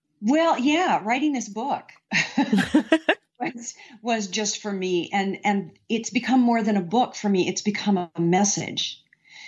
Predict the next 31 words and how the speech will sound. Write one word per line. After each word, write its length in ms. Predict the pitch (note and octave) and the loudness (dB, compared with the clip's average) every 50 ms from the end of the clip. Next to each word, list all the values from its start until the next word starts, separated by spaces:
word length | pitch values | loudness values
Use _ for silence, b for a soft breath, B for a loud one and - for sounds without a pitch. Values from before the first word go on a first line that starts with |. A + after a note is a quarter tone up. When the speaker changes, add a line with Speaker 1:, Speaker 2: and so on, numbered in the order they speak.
| B B B | B B B
Speaker 1:
It's 180 | G#3 G3+ G#3 - | 0 0 0 0
become 300 | G#3 G3+ F3 G3+ G3+ G3 | -2 0 2 2 2 4
a 60 | F#3 | 4
message 580 | F#3 F#3 G3 G#3 G#3 - G#3+ F#3+ F3 D#3 D3 | 4 4 4 2 2 2 2 0 0 -2 -2
that 280 | F3 F3 E3+ D#3+ - - _ _ - F#3 | 2 2 2 2 0 -2 _ _ -14 -6
growing 340 | E3+ F3+ F3+ F3 F3 E3+ E3+ | -2 0 2 4 4 4 2
older 380 | D#3 F3+ F3+ E3+ E3+ F3 E3+ | 2 0 0 0 0 0 0
is 520 | E3+ - - E3+ E3+ E3 D#3+ D3 D3 - - - | 0 0 0 0 0 0 0 0 -2 -2 -2 -2
a, 140 | E3+ D#3 - - _ - | -2 -2 -2 -6 _ -2
a 80 | - E3+ | 0 2
noble 720 | D#3+ E3 E3+ E3+ E3+ F3+ F3 D#3+ E3 D3+ C#3 B2 - - | 2 2 4 4 4 4 4 2 2 0 0 -2 -4 -6
and 140 | - E3 D3+ | -4 -6 -6
courageous 580 | - - E3 E3 E3 D#3 D#3+ D#3 D3+ D3+ - - - | -6 -4 -2 0 2 2 2 2 2 0 0 -2 -2
passage. 720 | - D#3 D#3+ E3 E3+ - - G#2 - - - - - B B B B B B B | -4 -4 -2 -2 -2 -2 -4 -6 -10 -10 -10 -10 -10 B B B B B B B
And 120 | E3+ E3+ D#3+ | 2 4 4
we 100 | E3+ E3+ | 6 6
need 180 | E3+ F3 E3 | 6 4 4
to 100 | D3+ D#3+ | 2 0
stand 360 | D3+ - - F3 E3+ E3+ D#3+ D#3+ | -2 0 0 2 2 2 2 2
in 60 | D#3 | 2
the 80 | D#3 | 2
light 220 | D3+ D#3 D#3 D3+ D3+ | 2 4 2 2 2
of 60 | D3+ | -2
the 60 | - - | -4 -8
truth 480 | - - - - D4+ D4+ D4 D4 - - - | -10 -8 -2 2 2 2 2 0 -4 -6 -6
of 160 | D#3 C#3 - | -6 -2 0
that 340 | D3+ G#2+ - - - - - - B B B B B B B B | -2 0 -2 -4 -6 -8 -10 -16 B B B B B B B B
rather 580 | B F3 F#3+ F#3 F3+ F3+ F3 E3 F3 E3+ E3+ E3 | B 0 2 4 4 4 4 2 2 2 2 0
than 520 | C#3+ E3+ E3 D#3+ D#3+ D#3 D#3 D#3 D#3 D3+ - - | 2 2 2 4 4 2 0 0 -2 -4 -6 -6
to 260 | - - F#3 E3+ D#3 | -4 -2 -2 -2 -4
hold 480 | - - - F#3 F3+ F3 E3+ E3 D3+ | -4 -2 0 2 4 4 4 2 0